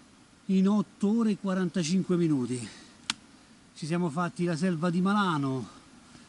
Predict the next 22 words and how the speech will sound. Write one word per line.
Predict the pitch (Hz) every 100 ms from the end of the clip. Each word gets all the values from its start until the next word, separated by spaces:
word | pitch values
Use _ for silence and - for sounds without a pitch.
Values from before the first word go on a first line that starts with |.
| -
l'area, | - 170 180 180 175 170 - - - - - - -
l'area | - 180
archeologica | 180 - 185 190 143 160
di | 165
Corviano | 175 185 165 226 233 233 233 196 - - - - - - - - -
e, | 180 175 175 170 170 170 117 - - - - -
e | 156
siamo | 156 185
entrati | 180 185
anche | 196 190
nella | 180
riserva | 180 160 202 170
di | 180
Montecasoli. | 180 170 170 147 127 107 123 113 - - - - - -
In | 156
pratica | - 208 196 151 143 127 98 - - - - - -
non | 170
abbiamo | 170 190
fatto | 170 180 - 165
un | 170
giro, | 160 214 165
ma | 151 135